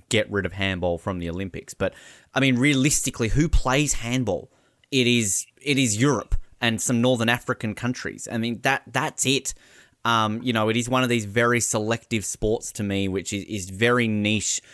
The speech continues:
to that. And you could then argue, "Well, so are winter sports, Ben," but, you know, there's a reason why you've got a winter and a summer Olympics. You can't have cross-country skiing at the Rio Olympics. It's not gonna work. Um, but,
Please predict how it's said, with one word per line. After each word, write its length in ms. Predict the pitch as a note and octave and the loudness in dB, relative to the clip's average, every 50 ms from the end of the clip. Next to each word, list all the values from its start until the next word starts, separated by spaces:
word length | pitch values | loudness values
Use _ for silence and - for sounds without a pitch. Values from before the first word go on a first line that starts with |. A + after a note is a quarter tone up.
| - - _ _ | -20 -20 _ _
to 120 | - - G#2 | -4 -2 0
that. 200 | A#2 A#2+ A2 G#2+ | 2 2 0 0
And 340 | A2 B2+ B2 - F#3 G3 | -2 -4 -6 -8 -8 -6
you 80 | F#3 E3 | -4 -4
could 120 | C#3 A#2+ | -2 0
then 140 | G2+ A2+ G#2 | 2 2 2
argue, 320 | G2+ F#2+ G2+ A2 A2 C3 A2+ | 2 2 0 0 2 0 0
"Well, 140 | G2+ F#2 | 0 0
so 180 | F2 - C3 A2+ | 0 0 2 2
are 80 | G#2 G2 | 2 2
winter 240 | G#2+ C#3+ F3 - | 2 0 0 0
sports, 400 | A#2 - - G#2+ F#2 E2 C#2 - | -2 0 0 0 -2 -2 -2 -6
Ben," 260 | - - F#2+ F#2 G2 F#2+ | -6 -4 -4 -4 -4 -4
but, 160 | F#2+ - - - C2+ - _ D#2 D#2+ D#2+ | -6 -6 -6 -10 -18 -20 _ -20 -20 -14
you 140 | G2+ B2 C3 | -8 -6 -6
know, 100 | A2 G#2 | -4 -4
there's 220 | G2+ A2 A#2 G#2 G#2+ | -2 -2 -2 -2 -2
a 60 | G#2 | 0
reason 280 | A2 C3 B2+ A2 A2+ | 2 2 2 2 0
why 140 | A#2 A2 G#2+ | 0 2 2
you've 160 | G#2+ G#2+ G2+ | 2 2 2
got 80 | A2 G#2 | 2 0
a 40 | G2+ | 2
winter 280 | G2+ A2+ A2+ - - | 2 0 0 -2 -2
and 60 | G2+ F#2+ | -6 -4
a 40 | |
summer 260 | - - E3 E3+ C#3 A2 | -2 -2 0 0 0 0
Olympics. 240 | G2+ F#2+ E2+ F2+ | 0 -2 -4 -6
You 80 | G2+ G#2+ | -8 -6
can't 140 | - B2+ A#2+ | -4 -2 -2
have 120 | G#2 - | -2 -2
cross-country 460 | - A#2+ A2+ - - A#2+ A2 - G2+ F2 | -2 -4 -4 -2 -2 -4 -4 -4 -6 -6
skiing 580 | - - - - D#3 D3 A#2 F#2+ F2+ F#2+ G2+ - - - - - - - | -6 -4 -2 0 0 0 0 0 -2 -4 -6 -8 -10 -16 -20 -20 -12 -8
at 160 | - A2 - | -6 -4 -4
the 80 | A2 G#2 | -2 0
Rio 340 | G2+ A#2+ A#2 A2+ G#2 G2+ | 2 2 4 4 4 4
Olympics. 440 | G#2 G#2+ C3+ F#3+ F#3 - - - - | 4 2 2 0 0 -2 -4 -6 -8
It's 120 | D#2+ F2+ - | -10 -8 -6
not 160 | G#2+ G2 - | -8 -6 -6
gonna 160 | - F#2 F2+ | -6 -6 -4
work. 360 | G2+ C#3+ F3 A2+ - - - _ - - - - - _ _ - | -2 0 0 0 -2 -4 -10 _ -20 -20 -20 -20 -20 _ _ -2
Um, 580 | - A#2+ A#2+ A#2 A2+ G#2+ G#2+ G#2+ G#2 G#2 G#2+ - - | 2 4 4 4 4 2 0 -2 -4 -4 -6 -10 -12
but, 360 | - B2 - C#3+ C#3 - - | -10 -2 0 2 2 0 -2